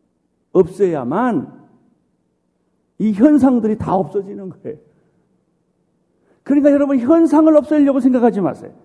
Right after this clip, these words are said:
거짓말을 안 하려고 한다든지, 사기를 안 치려고 한다든지, 내 병을 없애려고 한다든지, 이게 다 헛짓이에요.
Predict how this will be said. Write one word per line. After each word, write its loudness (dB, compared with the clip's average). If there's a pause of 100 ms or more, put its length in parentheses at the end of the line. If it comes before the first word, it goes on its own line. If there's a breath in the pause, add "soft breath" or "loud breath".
(500)
거짓말을 -2
안 -6
하려고 -2
한다든지, -4 (460)
사기를 -12
안 -12
치려고 -8
한다든지, 0 (380)
내 -6
병을 0
없애려고 0
한다든지, -4
이게 -4
다 -8
헛짓이에요. -6